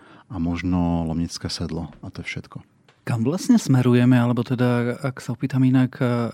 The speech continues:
Speaker 2: sú parížske záväzky úplným zdrapom papiera?
Speaker 1: Toto by som takto neformuloval. Určite nie sú. Myslelo sa to veľmi dobre, len naozaj ako dohodnúť sa na globálnej úrovni nie je jednoduché, pretože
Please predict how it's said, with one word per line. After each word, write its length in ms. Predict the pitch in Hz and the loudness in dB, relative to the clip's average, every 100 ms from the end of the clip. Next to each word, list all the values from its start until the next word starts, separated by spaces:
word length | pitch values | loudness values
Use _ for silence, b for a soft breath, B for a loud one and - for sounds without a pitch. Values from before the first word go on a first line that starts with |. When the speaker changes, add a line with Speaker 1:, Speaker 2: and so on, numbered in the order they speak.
| - - | -10 -8
Speaker 2:
sú 160 | - | -4
parížske 400 | 131 131 135 - | 0 0 0 0
záväzky 480 | 143 113 110 127 - | 0 0 0 0 0
úplným 320 | 135 - 143 | -2 2 4
zdrapom 320 | 110 117 - 131 | 4 0 0 0
papiera? 400 | 104 - - 208 - _ _ _ | -2 -6 -8 -10 -12 _ _ _
Speaker 1:
Toto 240 | 131 147 | 2 4
by 40 | 139 | 4
som 80 | 151 | 4
takto 240 | - 180 | 4 4
neformuloval. 880 | 117 - 110 107 117 127 143 160 - - | 2 2 2 2 4 4 6 4 0 -4
Určite 320 | 107 - 139 | -4 2 4
nie 240 | 107 95 | 6 4
sú. 320 | 101 - 123 | 2 2 4
Myslelo 400 | 123 110 - 110 | 4 2 0 -2
sa 160 | 113 139 | -2 -4
to 80 | 98 | -2
veľmi 240 | 104 120 | -2 0
dobre, 240 | 95 92 104 | 0 0 0
len 320 | 98 101 98 B B B B B B B | 2 0 0 B B B B B B B
naozaj 320 | 101 104 101 | 2 6 4
ako 160 | 87 - | 4 0
dohodnúť 640 | 90 101 98 123 131 131 | 0 0 2 4 6 4
sa 160 | - 131 | 4 4
na 80 | 101 | 4
globálnej 480 | 92 101 107 101 | 4 4 4 4
úrovni 400 | 92 98 98 92 | 2 0 2 4
nie 60 | 95 | 4
je 160 | 95 80 | 2 0
jednoduché, 640 | 76 76 71 - 90 101 - | -4 -6 -8 -6 -6 -6 -10
pretože 480 | - - 92 85 | -16 -10 -8 -4